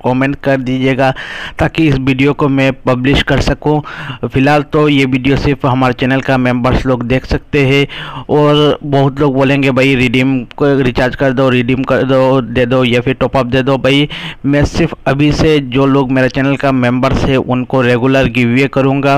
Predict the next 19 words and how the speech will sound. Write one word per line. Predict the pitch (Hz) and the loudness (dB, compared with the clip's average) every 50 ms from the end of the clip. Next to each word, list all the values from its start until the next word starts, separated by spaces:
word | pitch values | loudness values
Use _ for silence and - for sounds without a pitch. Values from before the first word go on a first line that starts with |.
| 143 | 0
और | 135 139 - - - 117 113 113 117 113 113 - - 147 151 165 156 - - - 113 - - | -2 -4 -6 -4 -2 0 2 2 2 0 -2 -4 -8 -10 -8 -8 -10 -10 -10 -10 -10 -8 -4
अगर | - 147 143 156 156 | -4 -2 0 2 2
आपको | 147 151 - - - 151 135 | 2 0 -2 -2 -2 0 0
मेरा | 135 131 127 127 123 | 2 2 2 2 0
channel | - - 135 131 135 135 135 | 0 0 0 0 0 0 0
का | - 135 123 | 0 0 0
membership | 127 123 123 127 123 135 120 131 143 120 117 117 | 0 0 0 0 0 0 0 0 -2 -2 -4 -2
ज्वाइन | 107 120 120 123 135 135 135 | -2 0 2 2 2 0 -2
करना | 127 - - 123 127 127 123 123 | -2 -2 0 0 0 0 0 0
है, | 120 120 127 117 | 0 0 0 0
membership | 117 123 127 120 131 123 - 131 113 120 | -2 -2 -2 -2 -2 -2 -2 -2 -2 0
लेना | 123 123 123 127 | 0 0 2 2
है | 131 131 | 0 0
तो | 127 - 135 | 0 0 -2
ज्वाइन | 123 123 135 135 139 139 139 131 | -2 0 0 2 2 2 0 0
button | 131 123 123 127 127 | 0 0 0 -2 -4
पे | 117 127 131 | -2 -2 -4
click | 123 - - 120 - - - - | -4 -2 -2 -2 -2 -2 -2 -2
करके | 123 110 - - 143 135 135 | -2 -2 -2 -2 0 0 0